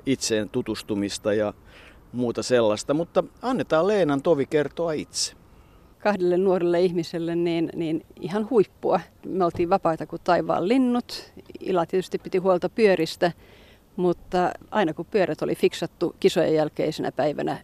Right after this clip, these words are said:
Speaker 2: yleensä aika nopeasti kuntoon, niin sen jälkeen meillä oli vapaa-aikaa. Et sen jälkeen me sitten talvisaikaan esimerkiksi kierrettiin maaseutupubeja, asuttiin ihan keskellä Englantia, paljon kivoja pieniä kyliä.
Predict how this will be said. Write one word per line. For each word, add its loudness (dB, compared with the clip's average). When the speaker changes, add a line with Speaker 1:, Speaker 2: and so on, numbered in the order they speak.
Speaker 2:
yleensä 0
aika -4
nopeasti -4
kuntoon, 0
niin -4
sen 0
jälkeen -4
meillä -2
oli 0
vapaa-aikaa. -4
Et -8
sen -4
jälkeen -4
me -2
sitten -4
talvisaikaan 0
esimerkiksi -8
kierrettiin -2
maaseutupubeja, 2
asuttiin -4
ihan 0
keskellä 0
Englantia, 2
paljon 0
kivoja -2
pieniä -2
kyliä. 2